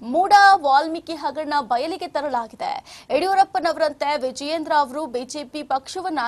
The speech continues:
ಯಶಸ್ವಿಯಾಗಿ ನಡೆಸ್ಕೊಂಡು ಬರ್ತಾ ಇದ್ದಾರೆ. ಇನ್ನ ಯತ್ನಾಳ್ ಹಾಗೂ ಪ್ರತಾಪ್ ಸಿಂಹ ಅವರು ಸ್ವಪಕ್ಷದ ವಿರುದ್ಧ ಹೇಳಿಕೆಗಳನ್ನ ಕೊಡುವುದನ್ನ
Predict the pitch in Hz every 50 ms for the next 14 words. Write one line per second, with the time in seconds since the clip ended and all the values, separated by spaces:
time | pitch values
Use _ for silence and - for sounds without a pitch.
0 | 233 226 247 240 - 349 349 - - 339 370 359 339 311 349 302 262 240 262 269
1 | - _ - 403 392 381 370 262 311 302 277 - 311 285 269 214 226 214 - -
2 | - - - 262 320 339 349 349 339 - - 381 392 403 415 415 415 403 381 370
3 | 359 320 370 370 370 330 302 302 - 320 320 311 - - 339 294 320 302 294 285
4 | 277 254 285 339 381 - - - - - _ _ - 302 330 339 339 392 392 -
5 | - - 415 403 - 381 330 247 294 320 349 349 349 - 349 311 269 262 254 294
6 | 285 320 339 339 - 330 285 339 330 302 311 311 302 285 - 302 311 349 349 339
7 | - 349 330 302 285